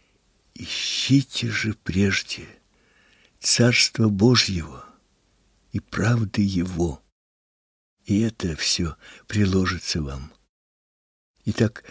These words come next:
не заботьтесь о завтрашнем дне, ибо завтрашний сам будет заботиться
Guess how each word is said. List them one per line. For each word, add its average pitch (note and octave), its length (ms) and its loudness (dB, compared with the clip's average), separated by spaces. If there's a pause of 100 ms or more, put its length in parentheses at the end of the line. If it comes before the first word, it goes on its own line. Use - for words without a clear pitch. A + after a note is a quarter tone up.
(280)
не A2 160 8
заботьтесь A2 960 4 (120)
о A#2+ 100 2
завтрашнем A#2+ 840 6
дне, G2+ 500 6 (540)
ибо A2 240 6
завтрашний A2+ 840 4
сам C#3 480 8
будет A#2 380 6
заботиться A2 1000 2